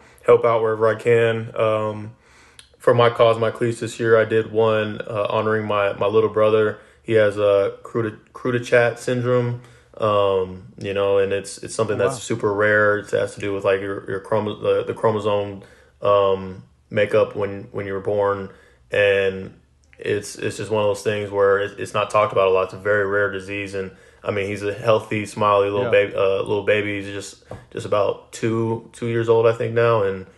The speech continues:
Speaker 1: it's, uh, something I try to just wa-, raise awareness for. And it actually ended up being something that was very, uh, impactful for all different families who are going through that, 'cause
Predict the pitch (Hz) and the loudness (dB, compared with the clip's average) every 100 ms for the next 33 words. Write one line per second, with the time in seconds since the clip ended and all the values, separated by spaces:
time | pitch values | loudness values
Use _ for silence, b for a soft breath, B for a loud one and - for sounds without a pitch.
0 | - - - 98 95 92 92 98 - - | -14 -14 0 2 4 4 0 -2 -8 -6
1 | 113 101 98 95 101 98 95 98 101 98 | -2 0 0 2 2 2 0 0 0 0
2 | - 101 98 101 101 101 - 104 98 98 | -2 0 0 0 0 0 -2 0 2 0
3 | 101 98 95 - 98 98 - 98 98 98 | 0 0 0 -2 -6 -4 -2 0 2 0
4 | - - _ b b b - 98 95 92 | -2 -20 _ b b b -6 0 0 0
5 | 95 - 98 98 98 95 95 92 - - | -6 -6 -6 -4 0 0 0 -4 -10 -20
6 | _ _ _ 82 87 98 98 95 95 101 | _ _ _ -10 0 2 4 2 -2 -4
7 | - 95 95 101 101 98 - 104 - 98 | 0 2 2 0 -4 -4 0 0 0 -6
8 | - 98 98 98 98 101 95 101 98 98 | 0 4 4 2 -2 -4 -4 -2 -2 -4
9 | - 101 101 - 104 98 101 95 104 101 | -8 -8 -10 -8 -4 0 0 -2 -4 -4
10 | 95 - 101 95 | -4 -4 -6 -8